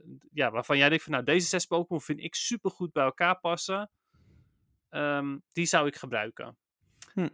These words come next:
Speaker 1: En de reden waarom ik dat vraag is omdat het mij onwijs zou helpen. Eh, omdat ik dan wat, wat input krijg van wat zouden mensen, waar zouden mensen zelf aan denken. En dan kan ik mijn team, w-,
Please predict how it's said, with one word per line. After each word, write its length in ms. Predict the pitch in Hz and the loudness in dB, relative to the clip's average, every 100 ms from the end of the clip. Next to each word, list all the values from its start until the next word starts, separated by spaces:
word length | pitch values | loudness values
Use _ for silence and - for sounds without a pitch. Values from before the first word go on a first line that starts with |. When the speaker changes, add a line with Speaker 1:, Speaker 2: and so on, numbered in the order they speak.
| _ | _
Speaker 1:
En 180 | 139 127 | -8 -6
de 100 | 147 | 2
reden 260 | 151 190 196 | 6 8 8
waarom 240 | 175 185 | 6 4
ik 60 | 185 | 0
dat 200 | 151 - | -4 -2
vraag 460 | 147 151 214 - - | 4 4 4 -2 -8
is 220 | 156 - | -8 -6
omdat 300 | 139 135 139 | -6 -6 -6
het 120 | 135 | -2
mij 200 | 139 175 | 0 0
onwijs 440 | 175 143 139 127 - | 0 -4 -2 0 0
zou 220 | 123 117 | -2 0
helpen. 460 | 123 151 185 208 - _ _ _ _ _ | -2 0 -2 -4 -8 _ _ _ _ _
Eh, 220 | 135 127 127 | -8 -6 -6
omdat 240 | 127 135 | -4 -6
ik 100 | 131 | -4
dan 300 | 131 127 120 - | 0 0 -2 -6
wat, 220 | 131 - | -6 -6
wat 140 | 127 | -6
input 340 | 143 170 170 156 | -6 -4 -4 -2
krijg 300 | 160 156 - | 0 0 -2
van 160 | 135 | -4
wat 180 | 127 147 | 0 0
zouden 320 | - 143 139 | 2 0 0
mensen, 520 | 131 135 131 131 117 127 | -2 -2 -2 -4 -4 2
waar 140 | 156 | 4
zouden 240 | 160 151 | 4 2
mensen 260 | 147 147 139 | 2 0 2
zelf 260 | 143 160 151 | 6 6 4
aan 120 | 120 | -2
denken. 400 | 110 113 120 127 | -6 -6 -6 -6
En 80 | 131 | -6
dan 100 | 131 | -2
kan 120 | 143 | -2
ik 80 | 127 | 0
mijn 300 | 123 143 160 | 0 0 0
team, 360 | 143 127 120 | -4 -6 -8
w-, 220 | 127 127 | -16 -20